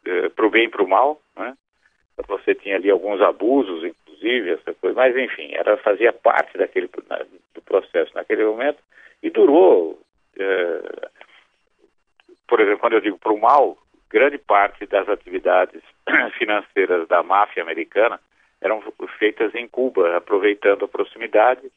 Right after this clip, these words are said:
e ali é que se le-, lavava dinheiro, se legitimava, eh, o, o dinheiro vindo do crime, essa coisa toda. Mas, de qualquer forma, e os, e a máfia atuava fortemente também, por exemplo, nos cassinos e hotéis, eh, de Cuba.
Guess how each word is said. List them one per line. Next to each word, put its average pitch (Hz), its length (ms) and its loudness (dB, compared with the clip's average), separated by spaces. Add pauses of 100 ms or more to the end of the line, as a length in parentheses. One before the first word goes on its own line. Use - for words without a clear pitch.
(300)
e 170 100 0
ali 113 220 2
é 135 60 2
que - 160 -12
se - 80 -6
le-, 135 280 -4
lavava 98 400 2
dinheiro, 98 480 0
se - 120 -20
legitimava, 87 800 -6 (500)
eh, 85 300 -2 (380)
o, - 320 -10
o 98 100 -18
dinheiro 95 300 -2
vindo 92 260 -12
do - 80 -10
crime, 104 480 -8
essa 82 260 -4
coisa 95 320 -2
toda. - 260 -8 (520)
Mas, 131 160 2
de 170 80 0
qualquer 113 400 0
forma, 123 240 2
e 113 160 0
os, 98 120 0 (180)
e 104 120 2
a 98 60 4
máfia 107 360 0
atuava 98 440 2
fortemente 95 640 -4
também, 95 500 -2
por 82 160 -4
exemplo, 90 360 -4
nos 87 100 -16
cassinos 95 580 -6
e 92 60 -4
hotéis, 85 440 0 (800)
eh, 78 160 -4
de - 120 -16
Cuba. 330 440 -2